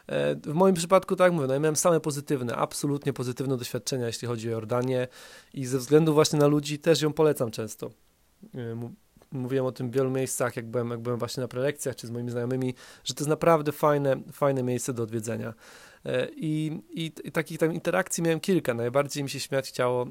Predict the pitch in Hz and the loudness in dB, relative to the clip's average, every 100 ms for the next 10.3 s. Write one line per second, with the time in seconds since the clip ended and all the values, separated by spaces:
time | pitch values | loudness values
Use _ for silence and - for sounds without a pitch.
0 | 143 123 123 117 - 120 123 117 117 - | -8 -6 -6 -6 -10 -8 -6 -4 -6 -6
1 | 113 110 117 120 113 - 120 113 117 123 | -6 -6 -8 -10 -10 -6 -4 -4 -6 -8
2 | - - - _ 131 135 - 131 113 120 | -16 -20 -20 _ -10 -10 -6 -6 -6 -8
3 | - _ - 135 160 202 190 165 147 135 | -10 _ -10 -4 0 0 0 -4 -6 -6
4 | 120 127 127 127 - - _ - 127 123 | -4 -2 -2 -4 -6 -16 _ -12 -8 -6
5 | 120 120 - - - - - 135 - 127 | -8 -10 -14 -18 -18 -18 -12 -10 -4 -4
6 | - - _ _ _ _ _ - _ 170 | -4 -10 _ _ _ _ _ -20 _ -10
7 | 131 127 113 156 165 160 131 123 - 135 | -8 -8 -12 -8 -6 -2 -2 -2 -4 -4
8 | 123 135 123 117 117 123 117 113 107 113 | -2 -2 -2 -4 -2 -2 -2 -4 -8 -6
9 | 117 - 120 113 117 123 127 120 117 120 | -6 -6 -4 -2 -2 0 0 0 -2 -4
10 | - 120 127 | -4 -6 -6